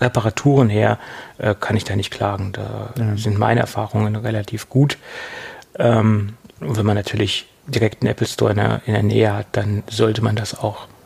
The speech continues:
Speaker 1: dort direkt machen, ist meine Meinung. Zumindest in der Garantiezeit auf jeden Fall.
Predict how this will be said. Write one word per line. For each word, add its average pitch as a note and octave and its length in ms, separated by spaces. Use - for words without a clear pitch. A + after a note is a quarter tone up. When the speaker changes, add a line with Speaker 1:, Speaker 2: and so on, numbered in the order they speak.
Speaker 1:
dort G#2+ 400
direkt A2 320
machen, - 260
ist - 200
meine - 160
Meinung. - 300
Zumindest A#2+ 460
in A2+ 100
der G#2 80
Garantiezeit G#2 640
auf - 140
jeden G2+ 180
Fall. - 220